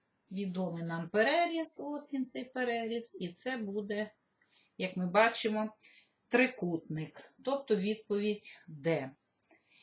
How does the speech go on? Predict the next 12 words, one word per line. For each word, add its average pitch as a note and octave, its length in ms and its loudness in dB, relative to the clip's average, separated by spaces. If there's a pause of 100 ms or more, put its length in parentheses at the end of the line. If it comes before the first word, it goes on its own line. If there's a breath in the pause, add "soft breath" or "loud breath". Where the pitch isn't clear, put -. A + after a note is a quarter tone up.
(140 soft breath)
Ну C#4 220 4
і D#4+ 100 2
переріз C4+ 460 6
сфери A#3+ 280 8
площиною, G#3+ 640 2
що G#3 200 0
проходить G3 440 -2
через F#3+ 360 2
дві F#3+ 280 0
різні F3+ 320 0
точки F3 460 -4
сфери. F4 500 4